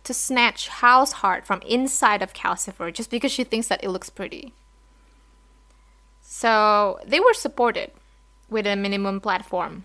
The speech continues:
Sophie and the Witch of the Waste, Markle, I guess, and the, the dog, the cute dog in the movie. They were supported with a minimum platform, like, left over from the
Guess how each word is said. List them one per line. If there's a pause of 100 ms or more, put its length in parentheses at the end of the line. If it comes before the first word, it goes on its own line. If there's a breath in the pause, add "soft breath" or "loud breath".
(140)
Sophie
and
the
Witch
of
the
Waste,
Markle,
I
guess,
and
the,
the
dog, (480 soft breath)
the
cute
dog
in
the
movie. (960)
They
were
supported
with
a
minimum
platform, (440 loud breath)
like,
left
over
from
the